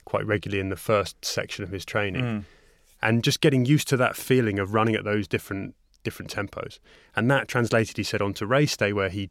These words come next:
Speaker 1: he could then feel very, very, well, he could recognise within himself when he needed to hit those,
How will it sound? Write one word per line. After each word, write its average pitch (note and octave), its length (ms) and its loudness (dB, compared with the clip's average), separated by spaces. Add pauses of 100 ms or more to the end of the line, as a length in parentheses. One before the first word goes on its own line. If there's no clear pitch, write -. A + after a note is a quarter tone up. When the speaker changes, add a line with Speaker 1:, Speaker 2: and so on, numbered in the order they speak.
Speaker 1:
he - 160 -10
could - 160 -8
then G#2+ 180 2
feel A#2+ 300 2
very, G#2 300 2
very, G2 420 -2
well, A2 80 -4
he A2+ 120 -2
could A#2+ 160 2
recognise B2 400 2
within G#2 140 2
himself G2+ 380 -2
when G2+ 140 2
he F#2+ 120 -4
needed G2 220 -4
to G#2+ 100 -8
hit G2+ 160 -6
those, F#2+ 240 -8